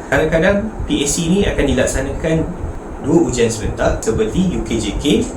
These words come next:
dan juga P A C ataupun psikologi dengan P A C. Ha. So, pada tahun ini, macam mana ujian P A C dia? Adakah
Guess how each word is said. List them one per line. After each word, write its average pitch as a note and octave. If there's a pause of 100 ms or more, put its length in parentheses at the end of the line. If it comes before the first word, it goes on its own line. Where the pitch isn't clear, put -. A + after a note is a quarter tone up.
(160)
dan G#2
juga G#2
P -
A G2
C A3+
ataupun C#3+
psikologi B2
dengan A2
P D3+
A E3+
C. - (640)
Ha. F#2+ (480)
So, -
pada -
tahun C3+
ini, A3+ (560)
macam C3
mana G2 (420)
ujian G#2
P G#2+
A -
C -
dia? G2 (400)
Adakah A2